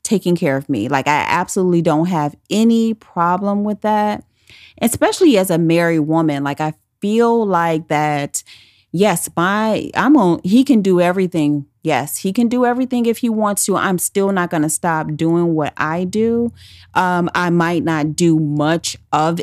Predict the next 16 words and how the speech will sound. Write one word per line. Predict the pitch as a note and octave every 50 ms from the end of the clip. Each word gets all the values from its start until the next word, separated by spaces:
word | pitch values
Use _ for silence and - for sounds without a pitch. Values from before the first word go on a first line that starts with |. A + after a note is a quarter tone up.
| - -
it, | G#3 A3 A#3 B3 B3 A#3+ - - - - - - - _ _ -
but | F3+ E3 F3+ F3 F3 E3+ E3+ E3+ E3 - - - -
I'm | F3 E3+ E3 E3+ E3+
still | - - - G3 F#3 F3 D#3+
gonna | F3 E3 D#3 E3
have | F#3 D#3+ C#3+ D3
my | - C#3 B2+ - -
own | B2+ B2+ F2 - - - - _ _ _ _ _ _ _ _ _ _
where | - D#3+ F3 -
I'm | A#2 F3 F3+ F#3 F#3
comfortable. | - F#3 F#3+ D3 C#3 - - D3+ G#2+ - F2 D2+ - - - _ - - - _ -
So | D#3+ - F#3 D#3
if | D3+ D3 D3+
I | C#3+ D#3
didn't | D3+ C#3+ F#3 G3+ G#3 G#3+ A3
have | A3+ A3+ A3 G#3 G3+ G3+ G#3 G3+ G3 -